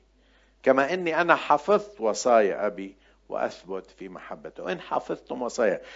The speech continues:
إذا عملنا اللي بقوله، منثبت في محبته. والمطلوب مني اليوم إنه نثبت في طاعة المسيح، نثبت في طاعة المسيح. بقول المسيح في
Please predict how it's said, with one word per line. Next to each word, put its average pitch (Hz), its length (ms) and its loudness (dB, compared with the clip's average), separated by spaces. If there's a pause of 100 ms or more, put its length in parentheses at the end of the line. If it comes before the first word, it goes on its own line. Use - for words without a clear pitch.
(240)
إذا 180 360 8
عملنا 165 580 4
اللي 107 200 0
بقوله، 90 480 -6
منثبت 110 480 -6
في 95 160 -10
محبته. 80 640 -14 (1400)
والمطلوب 139 480 2
مني 170 300 -2
اليوم 123 500 -2 (140)
إنه 120 460 -4 (460)
نثبت 135 760 -2
في 120 200 -8
طاعة 98 680 2
المسيح، 82 640 -12 (720)
نثبت 156 640 2
في 113 200 -10
طاعة 120 540 4
المسيح. 110 420 -2 (340)
بقول 156 520 8
المسيح 117 540 -4
في 117 300 -8